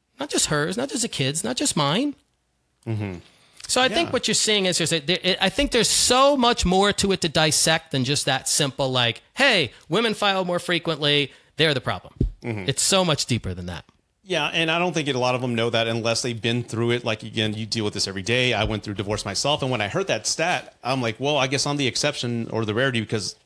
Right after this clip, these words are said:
Speaker 2: um, I filed 'cause I tried everything to save the marriage, and, you know, I finally came to the realization that it's not gonna work." But I
Speaker 1: Right.
Speaker 2: left with the peace of mind knowing I tried everything. But
Speaker 1: Right.
Speaker 2: there was so much more to, like,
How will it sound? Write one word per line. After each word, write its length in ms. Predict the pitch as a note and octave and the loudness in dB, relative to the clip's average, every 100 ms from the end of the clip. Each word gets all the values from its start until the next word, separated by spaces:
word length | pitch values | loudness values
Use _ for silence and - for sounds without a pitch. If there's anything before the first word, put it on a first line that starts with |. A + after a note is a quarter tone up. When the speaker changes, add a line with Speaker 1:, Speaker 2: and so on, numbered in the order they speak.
| - | -6
Speaker 2:
um, 260 | A2+ G2+ G#2+ | -4 -4 -8
I 200 | - C3+ | -2 0
filed 480 | F3 F2 F#2 F2+ A#2 | 0 0 -2 -2 -4
'cause 340 | - G2+ F#2 - _ _ | -4 -2 -2 -6 _ _
I 140 | G#2+ A#2 | -4 -2
tried 380 | - C#3 A#2+ | 0 0 0
everything 520 | B2 A#2 A#2 B2 A#2 A2 | 0 -2 -4 -2 0 0
to 140 | G#2+ | -2
save 420 | F#2+ - D3 D#3 B2 | -2 0 0 -2 -2
the 60 | |
marriage, 400 | G#2+ F#2+ G2 G2 | 0 0 -2 -4
and, 220 | A2 G2+ G#2 | -4 -4 -4
you 80 | |
know, 180 | F#2+ G2+ - _ _ _ _ - | -4 -4 -6 _ _ _ _ -4
I 80 | A#2 | -2
finally 300 | B2+ A#2 A2+ A#2 A#2 | 2 2 2 0 -4
came 240 | - A#2 G#2+ | -4 -2 -2
to 120 | A#2 | -4
the 100 | G#2 | -2
realization 440 | G#2 G2 A#2 A#2 | -2 0 0 0
that 160 | G2 F#2+ | -2 -2
it's 260 | - F2+ - | -4 -4 -4
not 140 | F#2+ | -4
gonna 120 | F#2 | -4
work." 360 | F#2 G2 - - - _ _ _ - | -4 -4 -6 -18 -20 _ _ _ -4
But 140 | A#2 | 0
I 80 | A2+ | 2
Speaker 1:
Right. 100 | A#2 | 2
Speaker 2:
left 280 | D3 E3 D#3 | 2 0 -2
with 100 | C3 | -4
the 60 | |
peace 280 | - D3 A#2+ | -4 -2 -2
of 80 | A#2+ | 0
mind 280 | B2 A2+ A2 | 0 0 0
knowing 280 | A2+ G2+ | -2 -2
I 80 | G2 | -2
tried 320 | G2 A#2 G#2 G2+ | -2 -2 -2 -2
everything. 460 | A2+ F2 - - - _ _ _ _ | -4 -6 -14 -18 -20 _ _ _ _
But 100 | C3+ | -2
Speaker 1:
Right. 60 | A#2+ | 0
Speaker 2:
there 80 | G#3 | 2
was 140 | E3 | 2
so 320 | - A3 A3 | 0 2 2
much 240 | E3+ C3+ C#3 | 2 0 0
more 180 | C#3+ | 0
to, 240 | C3+ - B2+ | 0 0 0
like, 220 | G#2+ G#2+ | 0 -2